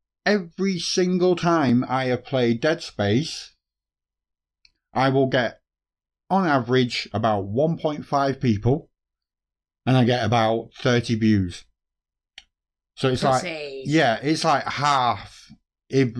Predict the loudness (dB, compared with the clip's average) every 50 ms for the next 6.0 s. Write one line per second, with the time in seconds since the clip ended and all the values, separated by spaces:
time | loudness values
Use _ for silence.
0 | -10 -10 -12 _ _ _ -10 -4 -2 0 0 0 0 0 0 0 2 2 2 2
1 | 2 4 4 4 4 4 4 2 2 0 0 0 0 0 0 0 0 0 0 0
2 | -2 -4 -8 -12 _ _ _ _ 0 2 2 4 4 4 4 4 4 2 0 0
3 | 0 0 2 2 4 4 4 2 2 0 -2 -2 -4 -8 -6 -2 0 2 2 2
4 | 2 2 2 0 0 0 -2 -2 0 0 -2 -2 -2 -4 -4 -2 0 2 2 2
5 | 0 0 -2 -2 -2 0 0 0 0 0 -2 -2 -2 -2 0 0 0 0 -4